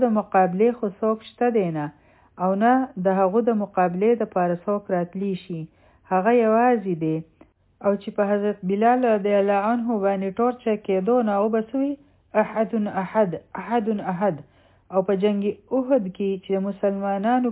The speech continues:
کومه نعره وه، نو هغه وه احد احد. او الله تعالی څه فرمایل؟ چې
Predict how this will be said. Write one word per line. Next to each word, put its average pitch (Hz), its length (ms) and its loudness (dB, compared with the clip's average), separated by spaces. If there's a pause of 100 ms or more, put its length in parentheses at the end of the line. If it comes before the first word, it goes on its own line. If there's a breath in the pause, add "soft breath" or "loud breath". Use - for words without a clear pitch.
کومه 202 280 -4
نعره 185 380 2
وه، 226 100 2 (120)
نو 190 60 -4 (120)
هغه 180 240 -2
وه 247 100 2 (480 soft breath)
احد 208 400 -2 (300)
احد. 190 280 -4 (760)
او 190 100 2
الله 202 360 2
تعالی 220 240 2 (140)
څه 277 240 -6
فرمایل؟ 262 480 2 (640)
چې - 100 -2